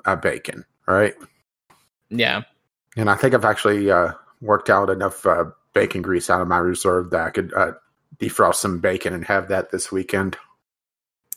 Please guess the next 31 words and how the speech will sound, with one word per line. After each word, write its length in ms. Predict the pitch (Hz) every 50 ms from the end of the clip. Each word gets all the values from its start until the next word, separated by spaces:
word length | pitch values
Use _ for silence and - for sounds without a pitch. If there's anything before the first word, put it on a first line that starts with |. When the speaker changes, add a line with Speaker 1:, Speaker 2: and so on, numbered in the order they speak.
| - - - _ _ _ _ -
Speaker 2:
Bacon 200 | 202 220 233 247
Speaker 1:
Because 60 | 240
that's 80 | 208 202 185 180 -
Speaker 2:
grease 100 | - -
does 260 | - 165 160 151 151
not 180 | 170 156 147 -
last 320 | 131 135 127 127 123 - -
long 220 | 113 110 110 110
around 280 | 110 113 110 107 107 104
here. 400 | 110 113 110 107 107 107 - _ _ _ _ _ _ - _ _ _ _ _ _ _ _ _ _ _ _
I 80 | 131 143
will 100 | 160 165
Speaker 1:
Yeah, 80 | 127
Speaker 2:
use 120 | 123 120 -
bacon 160 | - 135 131
Speaker 1:
true. 160 | - 127 127
Speaker 2:
grease 280 | 127 131 131 131 - -
in 120 | 127 120
all 380 | - - - 120 123 123 127 117
kinds 420 | - - 117 117 113 117 113 107 110
of 100 | 107 -
stuff. 540 | - - - 95 87 92 - - - - - _ _ _ _ - _ _ _ - - - - - - - - - - - - _ _ _ _ -
Speaker 1:
Uh, 260 | 156 165 165 151 - - - - - - - - - _
I 120 | - 117 147
try 220 | - - 175 170
to 80 | 156 143
reserve 720 | 127 120 113 110 104 101 - - 107 92 87 98 101 107
it, 140 | 127 135 - - - -
uh, 80 | 117 - - - _ _ _ _ _ _ _ _ _ _ -
or, 200 | 113 107 98 110
you 60 | 123